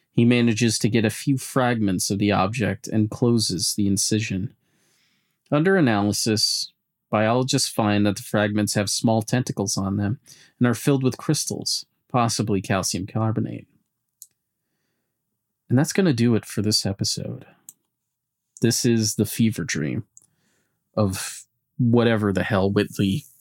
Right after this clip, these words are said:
Strieber experienced. Um, first and foremost, thanks, special thanks to Jeff Demers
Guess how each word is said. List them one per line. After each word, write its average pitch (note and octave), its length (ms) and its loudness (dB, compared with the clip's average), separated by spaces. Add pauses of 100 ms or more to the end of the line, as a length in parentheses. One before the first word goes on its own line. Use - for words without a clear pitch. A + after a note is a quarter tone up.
(260)
Strieber F#2+ 460 0
experienced. - 760 -4 (540)
Um, C#3+ 480 2 (1000)
first G3+ 260 2
and D#3 100 4
foremost, C3+ 520 2
thanks, C3 580 0 (140)
special - 520 0
thanks A2+ 380 -2
to B2 80 -2
Jeff A2+ 260 0
Demers G#2+ 480 0